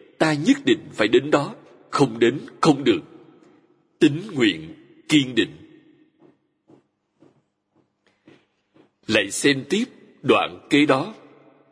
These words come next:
Phương tiện hữu dư độ, nhược nhân niệm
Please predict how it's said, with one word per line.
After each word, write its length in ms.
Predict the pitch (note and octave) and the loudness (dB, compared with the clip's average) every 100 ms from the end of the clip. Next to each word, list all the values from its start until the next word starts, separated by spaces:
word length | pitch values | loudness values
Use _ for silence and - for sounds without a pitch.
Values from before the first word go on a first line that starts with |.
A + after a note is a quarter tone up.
| _ _ _ _ _ _ | _ _ _ _ _ _
Phương 440 | - E3+ E3+ D#3 D3 | -2 4 4 4 0
tiện 360 | C3+ G#2 F#2 G2+ | 0 0 -2 -8
hữu 360 | A#2+ G#2+ G2+ D3 | 2 4 4 0
dư 260 | C#3+ D#3+ D#3 | 0 2 2
độ, 360 | B2 G#2 F2 G2 - - _ - | 2 2 -2 -6 -12 -20 _ -10
nhược 280 | A2+ A#2+ G2+ - | 0 0 0 -6
nhân 460 | C3 D3+ D3 D3 C#3+ | 0 0 0 -4 -12
niệm 340 | G#2 G#2+ F2 | 0 0 0